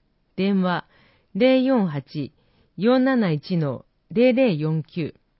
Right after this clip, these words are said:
説明ガイドを希望する場合はご連絡ください。講座。スマートフォン体験教室、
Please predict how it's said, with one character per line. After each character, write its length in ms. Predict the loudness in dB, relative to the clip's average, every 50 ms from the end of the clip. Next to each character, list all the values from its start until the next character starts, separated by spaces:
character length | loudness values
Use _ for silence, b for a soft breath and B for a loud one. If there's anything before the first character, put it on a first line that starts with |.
| _ _ _ _ _ _ _ _ _
説 260 | -10 -10 -10 -8 -6
明 240 | -4 -2 0 0 0
ガ 180 | -2 -2 -2 -2
イ 60 | -2
ド 140 | -2 -2 -4
を 80 | -4
希 160 | -4 -6 -10 -10
望 240 | -8 -6 -8 -8
す 160 | -8 -10 -10 -8
る 120 | -8 -8
場 260 | -8 -8 -8 -6 -8
合 160 | -8 -8 -10 -10
は 220 | -10 -12 -12 -14 _ _ _
ご 120 | -10 -8
連 180 | -6 -4 -4 -4
絡 120 | -6 -8
く 200 | -10 _ -14 -12
だ 140 | -10 -10 -12
さ 180 | -10 -12 -12
い。 120 | -12 -12 -14 _ _ _ _ _ _ _ _ _ _ _ _ _ _ _ _ _ _ _ _ _ _ _ _ _ _ _ _ _ _ _ _ _ _ _ _
講 300 | -4 -2 0 0 0 -2
座。 340 | -2 -2 -4 -4 -4 -6 -10 _ _ _ _ _ _ _ _ _ _ _ _ _ _ _ _ _ _ _ _ _ _ _ _ _ _ _ _ _ _ _ _ _ _ _ _ _ _ -6
ス 80 | -2 0
マ 160 | 0 2 0
ー 40 | 0
ト 140 | 0 0 0
フ 140 | 0 0
ォ 60 | 0 0
ン 80 | -2 -4
体 260 | -2 -2 -2 -2 -2
験 240 | -2 -2 -2 -2 -2
教 240 | -2 -4 -4 -4
室、 400 | -4 -8 -14 _ _ -16 -16 -16